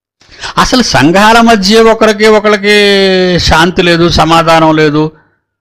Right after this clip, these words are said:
ఏమంటే ఒకరినొకరు కెలుక్కోవటాలు, ఒకరినొకరిని తిట్టుకోవటాలు, ఒకరినొకరు పేర్లతో ఉండటాలు, వాడొక పేరుతోని వీడొక పేరుతోని అందరూ తగ్గిపోయారు. వాడొక పద్ధతి వీడొక పద్ధతి. అందరి చేతిలో ఉన్నది ఒకే బైబిల్,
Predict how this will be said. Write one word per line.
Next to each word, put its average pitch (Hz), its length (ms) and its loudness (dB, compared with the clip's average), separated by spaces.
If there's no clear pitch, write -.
ఏమంటే 214 260 2
ఒకరినొకరు 180 560 0
కెలుక్కోవటాలు, 170 800 0
ఒకరినొకరిని 175 720 0
తిట్టుకోవటాలు, 170 720 -2
ఒకరినొకరు 165 760 0
పేర్లతో 180 520 0
ఉండటాలు, 151 500 0
వాడొక 185 420 2
పేరుతోని 165 420 0
వీడొక 185 440 -2
పేరుతోని 170 400 -2
అందరూ 240 240 0
తగ్గిపోయారు. 220 500 2
వాడొక 127 380 2
పద్ధతి 185 460 0
వీడొక 196 300 2
పద్ధతి. 180 380 -2
అందరి 147 360 0
చేతిలో 156 380 0
ఉన్నది 160 240 2
ఒకే 156 300 0
బైబిల్, 165 380 2